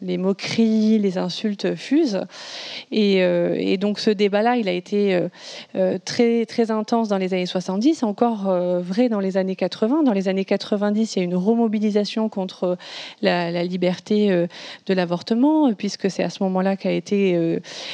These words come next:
euh, voté, euh, le délit d'entrave à l'I V G en, en France. Mais ce n'est que progressivement que vraiment un consensus est, est en train de se faire, mais un con-, consensus qui est quand même assez fragile et,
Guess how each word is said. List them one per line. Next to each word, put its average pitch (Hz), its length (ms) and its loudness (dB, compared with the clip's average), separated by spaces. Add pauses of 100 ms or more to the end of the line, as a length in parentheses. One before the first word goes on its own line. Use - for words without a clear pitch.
(160)
euh, 190 400 0
voté, 202 640 2
euh, 175 220 2
le 175 140 -2
délit 190 280 0
d'entrave 180 720 0 (220)
à 202 140 -4
l'I 180 120 -4
V 170 180 -2
G 233 420 2
en, 180 200 -4
en 190 220 -6
France. 277 540 -2 (440)
Mais 214 80 0
ce 220 120 0
n'est 233 120 2
que 233 100 0
progressivement 233 840 0
que 220 160 -2
vraiment 208 460 2
un 196 100 0
consensus 214 640 -2
est, 190 80 2
est 180 440 -4
en 185 60 -4
train 190 140 -6
de 180 60 -6
se 202 100 -2
faire, 285 160 2
mais 226 140 0
un 185 60 -6
con-, 185 140 -6
consensus 190 560 -4
qui 190 200 -6
est 180 60 -2
quand 196 100 -2
même 190 180 -2
assez 196 320 0
fragile 208 640 0
et, 180 140 -2